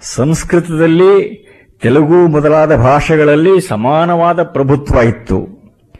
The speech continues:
ಸಂಸ್ಕೃತದಲ್ಲಿ, ತೆಲುಗಿನಲ್ಲಿ ಅವರು ವಿಪುಲವಾಗಿ ಗ್ರಂಥಗಳನ್ನು ಬರೆದಿದ್ದಾರೆ. ಗಣೇಶ್ ಅವರು ಪ್ರಸ್ತಾಪ ಮಾಡಿದ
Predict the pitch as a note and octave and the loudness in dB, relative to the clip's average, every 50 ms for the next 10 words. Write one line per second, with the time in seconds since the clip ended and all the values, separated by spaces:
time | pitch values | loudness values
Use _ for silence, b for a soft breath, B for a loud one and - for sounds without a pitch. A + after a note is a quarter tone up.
0 | b b b b b b b b b b b b b b - - - A#2 B2+ D#3+ | b b b b b b b b b b b b b b -18 -10 -4 -2 0 0
1 | E3+ E3 - E3+ E3+ D#3 E3 E3 D3+ D3+ D3 D3+ D3+ E3 E3+ F3 E3+ - B2 C3 | 0 0 0 -2 -4 -2 -2 0 0 2 2 2 4 4 2 2 0 0 0 2
2 | D3+ D#3+ D#3+ D#3+ D#3 D3+ D3+ D3 D3+ E3 F3 F#3 F#3+ - D3 C#3+ D3 D3+ C#3 A#2+ | 2 2 2 2 0 0 -2 0 0 2 2 2 2 0 0 0 0 0 -2 -2
3 | A#2 A#2 A#2 D3 D3 D#3 D#3 D#3 E3 D#3+ D#3+ D#3+ C3 C3 C3+ C#3+ C#3+ - D#3+ D#3+ | -4 -4 -4 -4 -2 0 0 2 0 0 0 -2 -4 -2 -2 -2 -2 -2 -2 0
4 | D3 C#3 C3+ C3+ C3+ B2 G#2 A2+ A#2+ A2 A#2+ A#2+ G#2 G#2 G2 F#2 F2+ E2 - E3 | 0 0 0 0 -2 0 0 0 0 2 2 2 2 2 0 0 -2 -4 -6 -10
5 | - - - _ _ _ b b b b b b b b b b b b b b | -14 -18 -20 _ _ _ b b b b b b b b b b b b b b
6 | - G2 B2 C3 D#3 E3+ E3+ D#3+ - F3 F3 F3 F3 D#3+ E3+ - - - - - | -6 -2 0 0 2 2 0 0 2 2 2 2 2 0 0 -2 -6 -6 -4 -2
7 | D#3+ D#3+ D#3 E3 D#3+ D#3 D3 C#3+ C#3+ C#3+ C#3+ C3+ | 0 0 0 0 -2 -2 0 0 0 0 0 2